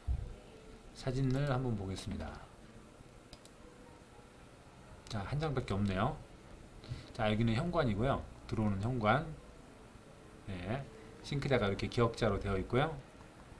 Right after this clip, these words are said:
자, 봅시다. 자, 현관이고요.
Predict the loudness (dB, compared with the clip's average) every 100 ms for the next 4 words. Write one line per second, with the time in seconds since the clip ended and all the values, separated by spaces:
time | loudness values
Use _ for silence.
0 | -16 -8 -6 -6 -8 -10 -8 -8 -8 -12
1 | -14 -16 -16 -16 -18 -20 -20 -20 -16 -14
2 | -14 -16 -16 -16 -16 -18 -20 -20 -14 -8
3 | -8 -8 -8 -10 -6 -4 0 2 2 0
4 | -2 -2 -2 -8